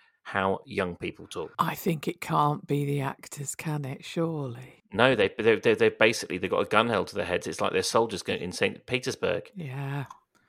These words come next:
Speaker 2: It's so bad. It's can only be scripted. 'Cause,
Speaker 1: Yeah.
Speaker 2: you know, Ben, the actor person, he's been out in the world, hasn't he?
Speaker 1: Yeah.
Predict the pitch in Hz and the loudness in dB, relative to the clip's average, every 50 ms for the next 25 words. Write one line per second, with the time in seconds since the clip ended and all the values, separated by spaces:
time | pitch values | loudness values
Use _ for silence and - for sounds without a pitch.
0 | - 139 392 392 214 - - - 143 - - 233 - - 214 196 202 - 190 - | 2 4 8 10 10 10 8 6 4 4 2 2 2 2 2 2 2 2 0 2
1 | - 214 208 196 190 185 175 - 185 175 170 151 143 139 139 135 - - _ _ | 4 6 8 8 8 6 6 6 4 4 4 2 0 -4 -6 -10 -12 -18 _ _
2 | - 151 156 - - - - - _ _ _ _ _ _ _ - - 175 160 165 | 0 0 0 0 -2 -8 -14 -14 _ _ _ _ _ _ _ -6 -2 0 2 4
3 | 165 170 165 160 151 147 151 - 143 143 - - - 151 - - - - - - | 4 4 4 4 2 0 0 0 -2 -4 -4 -4 -2 -2 -2 -4 -8 -12 -10 -8
4 | 135 131 127 - - - _ _ _ _ _ _ - 113 113 113 110 110 269 208 | -8 -8 -10 -12 -16 -20 _ _ _ _ _ _ 6 6 8 8 6 4 2 0
5 | 131 127 110 170 _ _ - 220 220 220 214 208 202 196 185 175 170 - _ _ | 0 -2 -4 -6 _ _ 4 6 6 6 4 2 2 0 0 -2 -4 -6 _ _
6 | - - 180 - - - 147 - _ - - - - 143 131 131 - - 151 147 | -10 -8 -8 -4 -4 -4 -4 -4 _ -14 -16 -10 -8 -8 -8 -8 -8 -8 -8 -8
7 | 143 - - 202 214 277 277 277 240 - - 131 131 127 123 127 - - 131 131 | -8 -8 -6 -4 -2 0 0 0 -2 -2 -4 -4 -2 -2 -4 -4 -6 -6 -8 -8
8 | 127 127 - 120 139 175 196 226 240 - - 240 - - 180 120 120 117 - _ | -8 -8 -8 -8 -8 -8 -8 -8 -10 -12 -14 -16 -14 -12 -12 -12 -12 -12 -14 _
9 | _ _ - 143 131 | _ _ -6 -6 -4